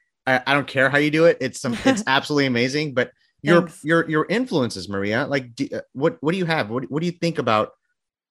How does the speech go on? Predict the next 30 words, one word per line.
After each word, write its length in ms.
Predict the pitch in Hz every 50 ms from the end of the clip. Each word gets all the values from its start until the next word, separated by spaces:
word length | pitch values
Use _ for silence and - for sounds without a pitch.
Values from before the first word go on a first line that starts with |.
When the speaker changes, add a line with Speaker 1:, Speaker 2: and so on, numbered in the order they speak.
| _ _ -
Speaker 1:
when 180 | 117 127 123
I 60 | 123
ask 360 | 120 - 131 135 131 - - 123
you, 200 | 123 117 113 104
what 320 | 101 110 135 185 175 -
were 140 | 127 127 139
your 140 | 131 123 110
personal 360 | - - 123 117 - 117 113 101
influences 440 | 113 101 - 117 101 - 101 92
to 140 | - - 101
sing 360 | - - - - 143 151 147
the 80 | 127 120
way 140 | 107 104 98
you 160 | 95 92 85
do? 320 | 92 92 90 87 85 - _ _ _ _ _ _ _ _ _ _ _ -
Because, 420 | 120 120 117 120 113 104 80 -
Speaker 2:
Mm. 460 | - _ _ _ _ _ _ _ - 131
Speaker 1:
I 40 | 127
mean, 140 | 127 127 127
yeah, 100 | 139 135
you've 180 | 131 143 139
been 160 | 135 156 143
compared 320 | 123 - 139 139 139 135 131
to 120 | - 127 107
other 200 | 123 120 123 87
artists 360 | 101 117 117 113 113 - -
that 100 | 117 107
are, 140 | 107 104 95
you 100 | 120 113
know, 240 | 104 98 - -